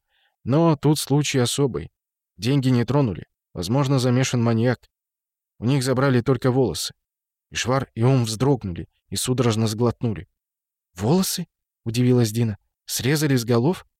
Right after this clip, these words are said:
«Именно так», — сказал хозяин нищих. «Обстригли до последнего волоска.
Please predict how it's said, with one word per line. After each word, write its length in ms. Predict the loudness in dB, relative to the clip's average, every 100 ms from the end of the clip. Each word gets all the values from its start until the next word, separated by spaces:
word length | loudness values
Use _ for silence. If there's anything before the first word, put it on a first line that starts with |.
| _ _ _ _ _ _ _ _ _ _ _ _ _ _ _ _ _ _
«Именно 440 | 0 2 4 2
так», — 520 | 0 -2 -4 -6 -16 -20 _ _ _
сказал 420 | -10 -2 0 2 0
хозяин 460 | -2 -2 0 0
нищих. 420 | -2 -4 -8 -12 _ _ _ _ _ _
«Обстригли 580 | -6 -4 -2 -2 0 0
до 120 | 0
последнего 540 | 0 0 0 2 2 4
волоска. 480 | 4 2 -2 -10